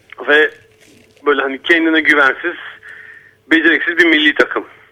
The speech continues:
Yani en kötülerden olmadığı kesin şu an Avrupa futbolunda da. Ama işte ortanın altı, o civar. Halbuki, e,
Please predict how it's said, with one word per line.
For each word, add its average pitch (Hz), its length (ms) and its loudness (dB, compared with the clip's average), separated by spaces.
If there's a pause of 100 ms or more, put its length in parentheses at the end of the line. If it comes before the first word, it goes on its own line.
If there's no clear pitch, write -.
(680)
Yani 120 140 -2
en 151 200 2
kötülerden 170 460 2
olmadığı 180 440 2
kesin 175 440 -4
şu - 160 -4
an 123 80 0
Avrupa 120 260 0
futbolunda 110 580 -8
da. 247 220 -6 (580)
Ama 220 520 2
işte - 180 -4
ortanın 202 460 2
altı, 175 540 2
o 185 140 2
civar. 135 400 0 (680)
Halbuki, 147 600 0 (760)
e, 50 60 -8